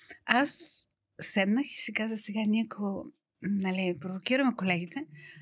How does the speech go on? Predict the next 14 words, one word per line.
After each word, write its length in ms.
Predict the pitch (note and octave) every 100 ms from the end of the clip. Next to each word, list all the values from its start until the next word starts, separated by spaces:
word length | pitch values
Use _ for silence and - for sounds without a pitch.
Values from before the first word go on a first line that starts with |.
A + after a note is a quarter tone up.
| G#3
е 20 |
хубаво 220 | A#3+ A#3
първо 160 | A3 A#3
себе 260 | - A3
си 140 | B3 G3+
да 120 | G3
провокираме." 720 | G3 F#3+ - F#3+ F3 E3 F3 - _ _ - - - - _ _ _ _ _ _ _ _ _ _ _ _
И 80 | A3+
се 120 | -
опитах 300 | G#3+ A#3+ D4+
да 100 | A3
напиша 360 | G#3 G3+ A#3 A#3
това 220 | G#3+ G3
есе 380 | G#3 - A3 A#3